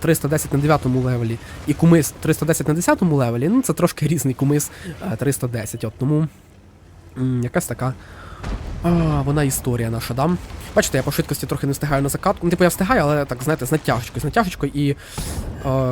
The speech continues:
класно, я дав тичку в землю, тому що, ну, тому що так, але я цілився не в землю, от в чому нюанс полягає основний, да?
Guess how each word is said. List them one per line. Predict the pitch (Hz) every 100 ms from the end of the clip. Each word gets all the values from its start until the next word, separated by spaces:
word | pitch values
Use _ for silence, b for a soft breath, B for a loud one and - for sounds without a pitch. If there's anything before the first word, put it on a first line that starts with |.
| -
класно, | 131 131
я |
дав | 127
тичку | 123 143 -
в | 127
землю, | 143 139 151 147 - -
тому | 131 131
що, | - 135
ну, | 131 127 127 131
тому | 131 131
що | -
так, | 151 185 127
але | 120
я | 123
цілився | - 131 135
не | 175
в | 117
землю, | 113 113
от | 120
в |
чому | - 127
нюанс | 139 120
полягає | - 131 117
основний, | 117 123 117
да? | 113